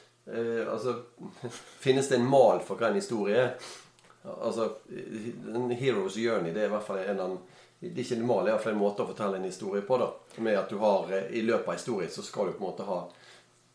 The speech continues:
løst en eller annen oppgave eller nådd et eller annet mål, du skal ha fått et resultat, og så er det som oftest noen hindringer. For at hvis du løser en oppgave uten at det er noen hindringer, så er det jo ikke så veldig spennende da. Jo, jeg skulle gå på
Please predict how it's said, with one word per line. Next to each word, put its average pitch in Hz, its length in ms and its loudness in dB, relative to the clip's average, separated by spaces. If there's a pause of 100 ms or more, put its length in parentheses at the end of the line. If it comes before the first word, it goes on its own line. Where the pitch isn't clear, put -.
(220)
løst 123 500 2
en 120 60 0
eller 104 100 0
annen 104 160 -2
oppgave 104 440 2
eller 87 200 -2
nådd 101 260 0
et - 220 -10
eller 95 120 -2
annet - 80 -12
mål, 110 220 2
du 98 60 -4
skal - 140 -8
ha 110 100 -8
fått 107 140 -8
et 101 60 -10
resultat, 120 600 0
og - 80 -6
så 120 160 -4
er 110 120 2
det 95 80 -2
som - 140 -6
oftest - 240 -8
noen 95 140 -8
hindringer. 95 340 -2
For 101 120 -4
at - 160 -4 (280)
hvis - 140 -8
du 131 80 0
løser 120 400 0
en 104 120 -2
oppgave 113 440 0
uten 101 260 -8
at 104 60 -6
det 104 80 -2
er 107 60 -2
noen 95 100 -6
hindringer, 123 400 0 (420)
så - 140 -8
er 127 80 0
det 101 80 -2
jo 98 80 -8
ikke - 160 -10
så 110 160 -2 (240)
veldig 101 260 -2
spennende 104 380 0
da. 110 120 0 (680)
Jo, 113 160 -2
jeg 113 80 -4
skulle 110 240 -6
gå 107 160 -8
på 113 80 -12